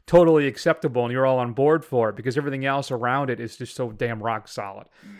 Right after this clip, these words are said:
Speaker 1: Matt, you're gonna laugh, you're gonna cry, you'll cheer, you'll scratch your head and say, "What the hell was that?" And I think you're gonna be entertained the entire time.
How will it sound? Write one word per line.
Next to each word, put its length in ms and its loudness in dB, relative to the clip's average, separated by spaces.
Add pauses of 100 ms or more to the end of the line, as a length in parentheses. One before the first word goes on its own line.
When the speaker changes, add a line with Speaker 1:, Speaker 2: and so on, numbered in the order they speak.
Speaker 1:
Matt, 160 -4
you're 100 -6
gonna 220 -2
laugh, 400 0
you're 60 -8
gonna 140 -6
cry, 320 0
you'll 120 -2
cheer, 340 0
you'll 120 -2
scratch 360 2
your 120 2
head 340 2 (360)
and 120 -8
say, 120 -4
"What 180 -2
the 60 -4
hell 200 2
was 200 -2
that?" 440 0 (460)
And 160 -4
I 40 0
think 140 -2
you're 100 0
gonna 140 -2
be 180 -2
entertained 760 -4 (340)
the 160 -8
entire 760 -6 (160)
time. 540 -12